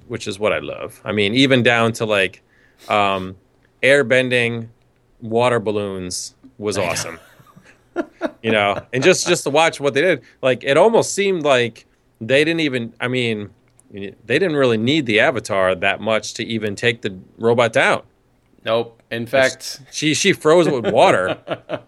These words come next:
Speaker 1: aside from water freezing it,
Speaker 2: Mm-hmm.
Speaker 1: I mean, and, and this, I'm sure this is gonna be the first of a couple of critiques. Uh, Avatar, kinda useless, uh, season four. <laughs>
Speaker 2: Can I, can I tell
Speaker 1: Didn't,
Speaker 2: you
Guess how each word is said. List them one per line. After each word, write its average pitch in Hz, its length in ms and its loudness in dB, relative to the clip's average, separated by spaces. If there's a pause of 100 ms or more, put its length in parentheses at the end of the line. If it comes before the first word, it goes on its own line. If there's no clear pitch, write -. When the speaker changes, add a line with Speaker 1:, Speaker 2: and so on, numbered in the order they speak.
(100)
Speaker 1:
aside 180 400 2
from 135 200 -6
water 156 300 4
freezing 110 440 -8
it, 95 260 -6 (120)
Speaker 2:
Mm-hmm. 107 320 -14 (560)
Speaker 1:
I 123 100 -6
mean, 131 500 -2 (1080)
and, 135 320 0
and 143 140 -4
this, 151 160 -2
I'm 127 180 -2
sure 139 140 -2
this 113 200 -8
is 101 120 -12
gonna 110 160 -4
be 104 80 -4
the 95 80 -6
first - 300 -4
of 92 220 -8
a 104 60 -8
couple 117 280 -4
of 90 60 -4
critiques. - 560 -8 (320)
Uh, 117 460 4 (260)
Avatar, 170 480 2 (220)
kinda 127 260 0
useless, 104 640 -6 (300)
uh, 101 240 0
season 107 300 -6
four. 110 260 0
<laughs> - 880 -10
Speaker 2:
Can 143 120 -2
I, 139 180 2
can 135 180 -6
I 131 60 0
tell 151 180 2
Speaker 1:
Didn't, 180 240 6
Speaker 2:
you 120 160 -8